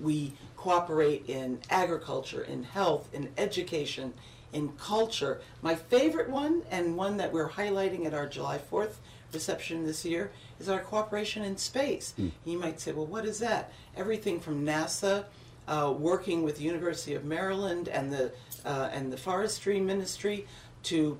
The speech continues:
Speaker 1: plot forestation, forests reforestation
Speaker 2: Mm.
Speaker 1: in Bangladesh to very soon SpaceX launching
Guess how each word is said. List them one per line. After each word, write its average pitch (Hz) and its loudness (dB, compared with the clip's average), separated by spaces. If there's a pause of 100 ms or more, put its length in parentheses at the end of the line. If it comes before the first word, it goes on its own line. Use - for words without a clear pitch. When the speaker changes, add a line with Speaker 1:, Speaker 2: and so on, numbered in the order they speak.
(120)
Speaker 1:
plot 170 2 (220)
forestation, 170 0 (180)
forests 170 2 (640)
reforestation 143 4 (100)
Speaker 2:
Mm. 98 2 (320)
Speaker 1:
in 160 6 (120)
Bangladesh 151 4 (560)
to 202 8 (540)
very 226 6
soon 156 2
SpaceX - -2
launching 175 0